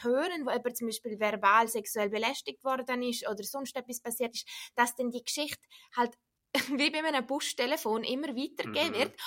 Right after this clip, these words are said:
Speaker 1: und dass dann die
Speaker 2: Immer
Speaker 1: Leute
Speaker 2: dramatischer
Speaker 1: auch
Speaker 2: wird.
Speaker 1: immer dramatischer wird und die Leute auch das Gefühl haben, es handelt sich um mehrere Vorfälle.
Speaker 2: Mhm.
Speaker 1: Und da muss man natürlich auch ein bisschen,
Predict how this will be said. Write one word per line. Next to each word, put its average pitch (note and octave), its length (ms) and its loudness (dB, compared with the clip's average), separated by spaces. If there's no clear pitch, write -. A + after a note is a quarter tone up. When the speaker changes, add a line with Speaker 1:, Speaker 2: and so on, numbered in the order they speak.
Speaker 1:
und C4 200 2
dass C#4 180 2
dann C4 80 -2
die A3+ 60 2
Speaker 2:
Immer C#4 140 4
Speaker 1:
Leute - 120 8
Speaker 2:
dramatischer C#4 420 10
Speaker 1:
auch A2 60 -2
Speaker 2:
wird. - 220 -2
Speaker 1:
immer D4+ 160 4
dramatischer C4 840 8
wird F#4+ 140 4
und C4+ 160 0
die C#4 80 2
Leute F#4 140 6
auch - 40 12
das E4 80 2
Gefühl D#4 200 -2
haben, C#4 100 2
es - 180 0
handelt C#4+ 280 0
sich C#4+ 120 -2
um A#3+ 260 4
mehrere B3+ 540 4
Vorfälle. B3 920 4
Speaker 2:
Mhm. C3 240 -4
Speaker 1:
Und A#3+ 160 4
da D#4+ 100 10
muss A4 180 2
man C4+ 120 2
natürlich C4+ 420 0
auch A#3 140 8
ein A3+ 100 4
bisschen, A3+ 260 -4